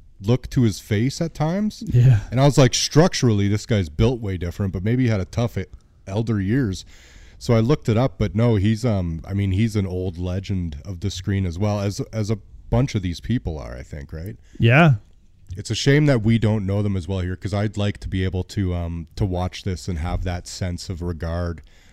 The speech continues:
Speaker 1: um, that I know that they deserve. But I, uh, I just kinda know academically by reading about it, I suppose. But it's
Speaker 2: Yeah.
Speaker 1: a, it's a really cool movie as far as casting goes, and, um, and a lot of the, like, real honest tribute they do to the Kung Fu history as well.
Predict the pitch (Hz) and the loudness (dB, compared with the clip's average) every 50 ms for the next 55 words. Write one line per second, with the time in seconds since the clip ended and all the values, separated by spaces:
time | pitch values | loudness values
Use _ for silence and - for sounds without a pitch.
0 | - - - 80 80 80 80 82 80 92 87 87 90 90 90 90 87 87 82 - | -20 -16 -12 -10 -8 -8 -8 -8 -6 -6 -4 -4 -4 -4 -4 -4 -4 -6 -6 -6
1 | - 87 82 80 78 73 82 82 85 85 80 76 - - - 101 98 85 78 - | -6 -6 -6 -6 -8 -8 -8 -8 -6 -8 -8 -10 -12 -12 -10 -8 -6 -6 -8 -10
2 | - 85 85 85 85 85 82 80 80 80 80 - - - - - - - - - | -12 -10 -8 -8 -6 -6 -6 -8 -8 -10 -10 -12 -16 -20 -20 -20 -20 -20 -20 -20
3 | - - 95 90 - 87 - - - - - 92 85 80 80 80 82 80 80 80 | -14 -12 -10 -8 -8 -10 -10 -12 -18 -14 -10 -8 -8 -6 -6 -6 -6 -6 -8 -8
4 | 78 76 - - - 87 82 - 85 80 82 80 85 82 - - 87 78 - 82 | -10 -12 -14 -14 -14 -14 -12 -10 -10 -8 -8 -6 -8 -8 -8 -8 -8 -6 -6 -6
5 | 80 73 73 80 85 90 98 90 76 71 71 73 73 73 73 76 - - - 78 | -6 -6 -8 -8 -8 -6 -6 -8 -8 -8 -10 -10 -10 -10 -12 -14 -14 -14 -12 -12
6 | 73 76 76 73 - 78 78 76 - - - - - - - - - 110 110 104 | -12 -12 -12 -14 -12 -12 -14 -14 -14 -20 -20 -20 -20 -20 -10 -4 -2 -2 0 0
7 | 101 95 95 95 101 107 - 110 101 95 98 101 101 131 156 165 147 - - 123 | 0 0 -2 -4 -6 -8 -8 -10 -12 -10 -8 -6 -4 -4 -2 -2 -4 -4 -2 -2
8 | 113 101 95 92 104 107 104 92 90 90 90 92 92 87 85 - - 87 87 95 | 0 0 0 0 0 0 0 2 4 4 4 2 0 -4 -6 -8 -8 -8 -8 -8
9 | 95 - - 80 76 78 80 78 78 76 - - - 82 80 80 80 80 78 78 | -8 -10 -10 -10 -8 -8 -8 -8 -8 -10 -12 -14 -12 -10 -10 -8 -8 -8 -8 -8
10 | 78 78 78 76 76 - - - - - 90 85 85 85 87 90 92 90 85 82 | -8 -8 -8 -10 -10 -12 -14 -14 -12 -10 -10 -8 -6 -6 -6 -6 -4 -4 -4 -6
11 | 82 85 - - 82 87 87 87 87 87 - 87 87 87 85 80 - - - 90 | -6 -8 -10 -10 -8 -6 -4 -4 -4 -6 -8 -8 -8 -6 -8 -8 -10 -10 -10 -8
12 | 78 78 82 78 - 85 82 78 85 82 78 78 73 73 - - 78 76 73 - | -8 -6 -8 -8 -8 -8 -8 -8 -8 -8 -8 -8 -8 -10 -10 -10 -10 -10 -10 -10
13 | - 80 73 73 82 82 - - - 80 82 80 76 76 82 82 85 87 | -10 -10 -10 -8 -10 -10 -10 -10 -8 -8 -8 -8 -10 -10 -10 -8 -8 -10